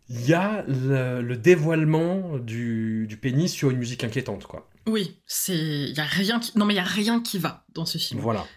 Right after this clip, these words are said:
Speaker 2: Euh, il est profondément dérangeant, notamment parce que il y a une opération,
Speaker 1: Ouais.
Speaker 2: donc d'ablation du, du pénis, de transformation vers,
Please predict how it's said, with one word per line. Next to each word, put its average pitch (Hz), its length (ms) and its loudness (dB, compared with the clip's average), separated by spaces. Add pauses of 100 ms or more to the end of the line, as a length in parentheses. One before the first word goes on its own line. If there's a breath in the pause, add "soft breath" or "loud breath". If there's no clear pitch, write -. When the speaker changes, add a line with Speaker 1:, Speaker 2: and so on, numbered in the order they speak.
(140 loud breath)
Speaker 2:
Euh, 160 260 0
il 175 140 -2
est 170 60 -2
profondément 233 720 0
dérangeant, 202 560 -2 (160)
notamment 214 640 0
parce 180 340 -4
que 196 400 -2
il 165 80 -12
y 170 140 0
a 185 180 -4
une 170 220 -2
opération, 233 600 -4 (220)
Speaker 1:
Ouais. 117 160 -4 (180)
Speaker 2:
donc 156 200 -12
d'ablation 190 580 -4
du, 160 240 -4
du 156 140 -20
pénis, 196 320 -4
de 160 80 -4
transformation 180 800 -6
vers, 165 200 -12